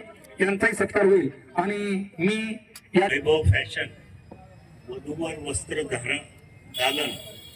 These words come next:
Speaker 2: आताच ज्याने या ठिकाणी आगमन केलेलं आहे ते शांती ब्रह्म महंत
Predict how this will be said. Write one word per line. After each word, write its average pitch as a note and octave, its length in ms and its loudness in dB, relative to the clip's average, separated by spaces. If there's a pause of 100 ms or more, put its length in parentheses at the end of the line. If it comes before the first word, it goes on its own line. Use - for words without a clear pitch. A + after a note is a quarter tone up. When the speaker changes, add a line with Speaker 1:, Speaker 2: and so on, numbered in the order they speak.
(2000)
Speaker 2:
आताच - 460 0
ज्याने C#3+ 580 2
या C3+ 100 6
ठिकाणी C3+ 320 0
आगमन C3+ 360 0
केलेलं C#3 440 2
आहे D3+ 400 -2 (640)
ते C3 280 12
शांती C3 380 4
ब्रह्म C#3 400 6
महंत C3+ 360 4